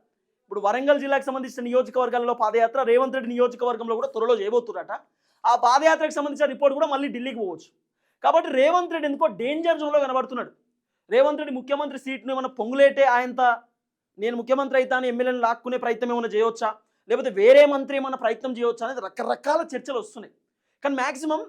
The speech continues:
రేవంత్ రెడ్డిని కనుక టచ్ చేస్తే, in case ఆయన టచ్ చేస్తే కొంత ఇబ్బంది కావచ్చు. ఎందుకంటే రేవంత్ రెడ్డి ఆయన ముఖ్యమంత్రి హోదాలో ఉన్నాడు కాబట్టి మ్యాక్సిమం అందరు ఎమ్మెల్యేలను తన గ్రిప్లో పెట్టుకుంటాడు,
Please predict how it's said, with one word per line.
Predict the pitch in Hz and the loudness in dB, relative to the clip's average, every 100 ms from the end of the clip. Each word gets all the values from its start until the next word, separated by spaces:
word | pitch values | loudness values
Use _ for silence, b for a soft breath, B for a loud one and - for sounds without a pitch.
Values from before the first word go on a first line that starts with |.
| _ 190 | _ 0
రేవంత్ | 247 320 330 320 | 2 2 -2 -4
రెడ్డిని | 302 285 220 | -4 -4 -6
కనుక | 226 180 - | -6 -10 -6
టచ్ | 208 196 277 | -6 -4 -4
చేస్తే, | 240 - 180 - _ _ _ | -4 -6 -14 -14 _ _ _
in | 190 247 | 0 2
case | 294 247 | 2 0
ఆయన | 247 247 | -8 -8
టచ్ | 190 208 | -6 -2
చేస్తే | 262 262 226 - _ _ _ _ _ 233 | -4 -4 -8 -10 _ _ _ _ _ -8
కొంత | 220 | -6
ఇబ్బంది | 226 247 202 | -4 -4 -4
కావచ్చు. | 135 147 _ _ _ _ _ _ _ _ | -8 -14 _ _ _ _ _ _ _ _
ఎందుకంటే | 185 269 262 226 | -10 -6 -2 0
రేవంత్ | 277 285 240 | 0 -2 -6
రెడ్డి | 233 269 311 _ _ _ _ - | -10 -12 -14 _ _ _ _ -12
ఆయన | 190 | -10
ముఖ్యమంత్రి | 185 240 262 254 233 | -6 -4 -4 -2 0
హోదాలో | 240 233 | 0 0
ఉన్నాడు | 220 220 214 | -4 -4 -4
కాబట్టి | 208 233 | -4 -6
మ్యాక్సిమం | 220 214 214 202 | -6 -6 -4 -4
అందరు | 214 | -4
ఎమ్మెల్యేలను | 214 208 214 226 | -4 -4 -6 -6
తన | 202 180 | -6 -8
గ్రిప్లో | 180 165 233 | -12 -4 -2
పెట్టుకుంటాడు, | 214 208 185 185 240 | -2 -6 -14 -12 -14